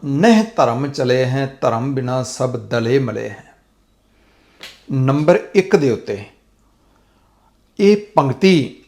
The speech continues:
ਕਿਸੇ ਕਵੀ ਦੀ, ਲਿਖਾਰੀ ਦੀ ਲਿਖੀ ਹੋ ਸਕਦੀ ਹੈ। ਕਿਹਦੀ ਲਿਖੀ ਹੈ, ਮੈਨੂੰ ਇਹਦੇ ਬਾਰੇ ਵਾਕਫੀਅਤ ਨਹੀਂ ਹੈ, ਪਰ ਮੈਨੂੰ ਇੰਨੀ ਵਾਕਫੀਅਤ ਹੈ ਵੀ ਇਹ ਪੰਕਤੀ ਗੁਰੂ ਗ੍ਰੰਥ ਸਾਹਿਬ ਜੀ ਦੇ ਵਿੱਚ ਨਹੀਂ ਹੈ।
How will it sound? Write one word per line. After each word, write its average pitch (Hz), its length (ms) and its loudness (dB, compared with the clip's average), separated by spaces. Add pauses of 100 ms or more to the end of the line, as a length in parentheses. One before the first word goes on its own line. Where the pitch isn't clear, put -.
(240)
ਕਿਸੇ 208 560 2
ਕਵੀ 143 380 0
ਦੀ, 175 240 0
ਲਿਖਾਰੀ 151 640 0
ਦੀ 180 140 0
ਲਿਖੀ 139 300 -4
ਹੋ 123 140 -2
ਸਕਦੀ 120 440 -14
ਹੈ। 120 120 -20 (1600)
ਕਿਹਦੀ 190 280 4
ਲਿਖੀ 175 380 4
ਹੈ, - 20 0
ਮੈਨੂੰ 139 320 2
ਇਹਦੇ 135 120 4
ਬਾਰੇ 123 280 0
ਵਾਕਫੀਅਤ 113 600 -4
ਨਹੀਂ 104 220 -16
ਹੈ, - 120 -20 (280)
ਪਰ 151 120 4
ਮੈਨੂੰ 156 380 0 (220)
ਇੰਨੀ 175 360 4
ਵਾਕਫੀਅਤ 147 720 2
ਹੈ 113 200 -10 (440)
ਵੀ 151 240 2
ਇਹ 156 60 2
ਪੰਕਤੀ 151 580 -2
ਗੁਰੂ 127 380 -4
ਗ੍ਰੰਥ 131 380 -4
ਸਾਹਿਬ 131 360 -2
ਜੀ 123 120 -6
ਦੇ 120 120 -4
ਵਿੱਚ 117 280 -8
ਨਹੀਂ 123 460 -4
ਹੈ। - 240 -16